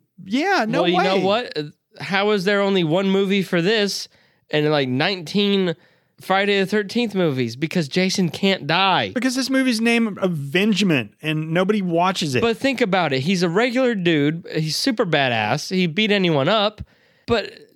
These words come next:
Speaker 2: it doesn't matter if you beat up Jason 'cause he's just gonna stand
Speaker 1: Well,
Speaker 2: up and
Speaker 1: because
Speaker 2: keep
Speaker 1: he's,
Speaker 2: chasing you.
Speaker 1: 'cause he's a zombie.
Speaker 2: Yeah, but that's
Speaker 1: This guy
Speaker 2: but
Speaker 1: would,
Speaker 2: Ninja
Speaker 1: but he
Speaker 2: Assassin could beat him 'cause he'd cut him up in all sorts of pieces
Speaker 1: Yeah.
Speaker 2: and put him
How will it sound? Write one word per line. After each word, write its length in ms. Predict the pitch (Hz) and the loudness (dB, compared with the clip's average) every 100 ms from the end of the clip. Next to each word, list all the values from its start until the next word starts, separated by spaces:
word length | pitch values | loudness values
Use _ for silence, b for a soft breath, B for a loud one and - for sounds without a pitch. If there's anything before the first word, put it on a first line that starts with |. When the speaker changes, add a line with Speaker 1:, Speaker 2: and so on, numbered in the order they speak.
| _ - | _ -4
Speaker 2:
it 160 | 196 | 0
doesn't 320 | 240 226 170 | 0 0 0
matter 260 | 185 262 262 | 0 0 0
if 120 | 202 | 0
you 100 | 185 | -2
beat 300 | 131 156 190 | 0 0 0
up 140 | 190 151 | 0 0
Jason 440 | 190 254 - 208 | 0 0 0 -2
'cause 180 | 220 220 | 0 -4
he's 100 | 233 | -4
just 280 | 226 294 - | -4 -6 -2
gonna 200 | 311 254 | -2 -2
stand 440 | - - 220 233 | -4 -4 0 2
Speaker 1:
Well, 180 | 277 247 | 2 0
Speaker 2:
up 80 | 208 | 0
and 60 | 254 | -2
Speaker 1:
because 240 | 247 269 | 2 0
Speaker 2:
keep 20 | |
Speaker 1:
he's, 140 | 233 262 | 2 0
Speaker 2:
chasing 420 | 240 233 180 139 | 0 0 -2 -2
you. 80 | 117 | -2
Speaker 1:
'cause 100 | 254 | -2
he's 160 | 247 | -2
a 80 | 240 | -2
zombie. 720 | 202 190 196 196 147 104 73 _ _ _ | 0 0 0 0 0 -2 -6 _ _ _
Speaker 2:
Yeah, 280 | 185 208 170 | -2 2 2
but 280 | 143 156 151 | 2 0 2
that's 420 | 202 196 - - b b b | 0 0 -8 -12 b b b
Speaker 1:
This 160 | 233 254 | 0 2
guy 180 | 254 | 2
Speaker 2:
but 60 | 254 | 4
Speaker 1:
would, 120 | 220 190 | 2 2
Speaker 2:
Ninja 60 | |
Speaker 1:
but 120 | 226 202 | 0 2
he 40 | |
Speaker 2:
Assassin 720 | 196 175 - 202 202 190 165 | 2 2 2 0 0 0 -2
could 160 | 156 135 | 0 0
beat 160 | 139 139 | 2 2
him 120 | 139 | 0
'cause 180 | - 151 | 0 0
he'd 180 | 139 123 | 0 -2
cut 180 | - 175 | 0 2
him 120 | 170 | 2
up 160 | 165 156 | 0 0
in 100 | 147 | 0
all 160 | 147 | 0
sorts 300 | - 165 139 | 0 -2 -2
of 100 | 127 | -4
pieces 360 | 175 180 - 214 | -2 -2 0 0
Speaker 1:
Yeah. 320 | 175 104 87 - _ - | 2 0 -6 -16 _ -4
Speaker 2:
and 340 | 131 123 110 - - 143 | 0 0 -2 -8 -20 -10
put 200 | - 151 | -2 0
him 280 | 131 113 | 0 -2